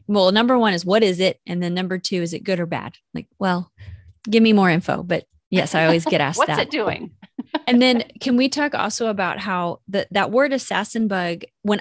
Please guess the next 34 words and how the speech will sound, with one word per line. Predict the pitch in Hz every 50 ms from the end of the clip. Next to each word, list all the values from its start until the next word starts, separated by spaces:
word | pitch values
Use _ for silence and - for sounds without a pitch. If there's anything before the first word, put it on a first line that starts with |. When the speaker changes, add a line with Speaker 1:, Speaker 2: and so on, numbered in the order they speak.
| -
Speaker 1:
I | - 262 330
think | - - 320 262
of | 240
assassin | 214 220 - 202 180 180 - - 185 180
bug, | 180 175 175 -
I'm | - 185 208
thinking | - 196 208 - 202 185 175
of | 170 165
a | 165 156
beneficial | 156 165 - 214 226 247 233 - 196 196 - - 180
predatory | 170 - 202 185 202 220 220 - 214 202 202 -
insect | - 170 170 175 - - 160 165 -
that's | - 147 - -
feeding | - - 202 208 196 208 202 190
on | 185 175 175 170
a | - 170
lot | 175 165 165
of | 180
my | 180 180
bad | 185 180 180 160 151 156 160
bugs. | - 160 156 160 180 - - - _ _ -
But | 208 190 - -
some | - - 233 233 247
people | - 254 233 - - 208
will | 196 190 190
hear | 202 196 208 190
assassin | 180 185 - - 247 254 269 - - 220 208
bug | 185 185 175 170 170 170 -
and | - - 190 180
think | - 180 180 180 -
of | 175 165 156 - -
kissing | - 262 262 - - 269 254
bugs, | 233 247 233 233 233 226 226 226 226 220 220 - -
or | - 180 175 170 165 165 165 170